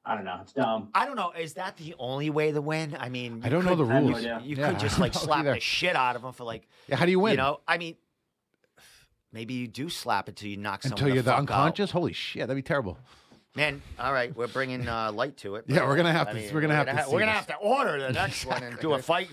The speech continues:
Speaker 2: slap companion.
Speaker 3: We're gonna do
Speaker 2: I
Speaker 3: it
Speaker 2: want
Speaker 3: to each
Speaker 2: some
Speaker 3: other.
Speaker 2: fucking, I'll, I'll, I'll invest in it now.
Speaker 3: We're, we're
Speaker 2: Lars
Speaker 3: gonna, we're
Speaker 2: hates
Speaker 3: gonna
Speaker 2: it. I'm
Speaker 3: compete
Speaker 2: gonna
Speaker 3: in a slap
Speaker 2: fucking invest in
Speaker 3: competition.
Speaker 2: fucking slap fighting, dude. Um, all right, so reality fighting also, bro, but we don't know much about that because if you look at Tapology,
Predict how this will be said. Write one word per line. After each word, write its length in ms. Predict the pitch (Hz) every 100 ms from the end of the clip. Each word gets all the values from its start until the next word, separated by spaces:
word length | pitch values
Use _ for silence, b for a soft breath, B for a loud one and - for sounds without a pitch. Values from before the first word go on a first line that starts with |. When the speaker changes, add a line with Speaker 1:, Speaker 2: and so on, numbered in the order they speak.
| 117
Speaker 2:
slap 360 | - 185 220
companion. 640 | - 147 135 123 110 90 - B B B B B
Speaker 3:
We're 80 | 185 196
gonna 80 |
do 60 | 160
Speaker 2:
I 20 |
Speaker 3:
it 40 | 160
Speaker 2:
want 100 | 143
Speaker 3:
to 40 |
each 60 | 147
Speaker 2:
some 80 | 160
Speaker 3:
other. 20 | 135
Speaker 2:
fucking, 220 | - 170
I'll, 140 | 180
I'll, 240 | 160 165 165
I'll 220 | 165 180
invest 360 | 160 139 156 -
in 100 | 120
it 80 | 110
now. 140 | 107
Speaker 3:
We're, 60 | 160
we're 120 | 170
Speaker 2:
Lars 60 | 208
Speaker 3:
gonna, 80 | 202
we're 60 | 190
Speaker 2:
hates 40 | 196
Speaker 3:
gonna 60 | 208
Speaker 2:
it. 100 | 185
I'm 80 |
Speaker 3:
compete 160 | 160 175
Speaker 2:
gonna 100 | 165
Speaker 3:
in 60 | 139
a 40 |
slap 240 | 127 120 117
Speaker 2:
fucking 120 | 110
invest 180 | 123 117
in 40 |
Speaker 3:
competition. 320 | 120 101 92
Speaker 2:
fucking 220 | 110 104
slap 340 | 90 104 107 -
fighting, 360 | 92 90 92 -
dude. 260 | 78 76 B B B B
Um, 360 | - 117 113 104 B B B B B _ - - -
all 60 |
right, 180 | 202 175
so 380 | - 214 196 190 139
reality 400 | 180 190 208 190
fighting 380 | - 196 180 156
also, 320 | 165 160 151
bro, 360 | 113 147 143
but 220 | 139 139 151
we 80 | 170
don't 160 | 196
know 160 | 156 143
much 240 | 143 151
about 260 | 113 139 139
that 200 | 165 160
because 220 | 147 117
if 120 | 131
you 80 | 170
look 160 | 196 220
at 140 | 165
Tapology, 840 | - 151 - 131 143 147 165 156